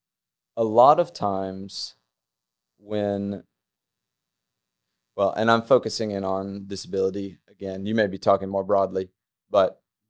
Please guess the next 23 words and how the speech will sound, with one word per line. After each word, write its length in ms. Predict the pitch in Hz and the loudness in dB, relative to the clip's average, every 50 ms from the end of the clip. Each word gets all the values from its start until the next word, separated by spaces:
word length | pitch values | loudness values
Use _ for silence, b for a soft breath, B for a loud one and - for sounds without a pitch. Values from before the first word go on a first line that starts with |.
| _ - | _ -10
uh, 120 | 107 104 - - _ _ _ _ _ | -8 -8 -8 -10 _ _ _ _ _
focusing 340 | 123 113 - - - 104 104 | 0 0 0 0 -4 -6 -4
in 60 | 101 | -4
on 140 | 98 95 95 | -4 -4 -6
disability. 480 | 98 - - - 107 104 95 95 - _ _ _ _ _ _ _ | -8 -8 -4 0 0 0 0 -2 -6 _ _ _ _ _ _ _
So 180 | - 117 110 | 4 6 6
a 20 | 107 | 8
lot 300 | 107 110 117 135 156 185 | 8 8 8 8 8 6
of 100 | 180 180 | 2 -2
times 520 | - 120 104 98 98 98 95 98 98 95 | -2 0 0 0 0 -2 -4 -8 -10 -10
when 360 | 95 98 101 98 98 98 95 | -8 -6 -4 -4 -4 -6 -6
justice 760 | 82 92 104 101 107 110 - - - 113 113 110 - - - _ - | -2 2 4 4 2 2 -2 -6 -6 -6 -6 -6 -8 -10 -12 _ -14
is 520 | 101 104 101 98 98 92 - - - - _ _ _ _ _ _ - | -14 -12 -12 -14 -16 -16 -14 -14 -14 -14 _ _ _ _ _ _ -20
trying 540 | - - - 98 95 95 98 104 104 104 95 | -10 -2 0 0 2 2 0 -2 -4 -6 -8
to 100 | - 90 | -10 -8
be 140 | 101 104 | -6 -4
met 360 | 101 95 95 95 98 - - _ _ | -4 -2 -2 -2 -4 -4 -6 _ _
for 120 | - 107 | -14 -14
people 280 | 101 - 104 92 - 104 | -12 -12 -12 -8 -6 -6
with 120 | 98 92 | -6 -6
dis-, 180 | - 101 - - | -8 -12 -12 -12
with 460 | 92 92 - _ _ _ _ _ _ | -14 -14 -16 _ _ _ _ _ _
disabilities, 680 | _ - - - - 98 98 101 104 117 117 - - | _ -20 -14 -8 -4 -2 -2 -2 -4 -6 -10 -12 -18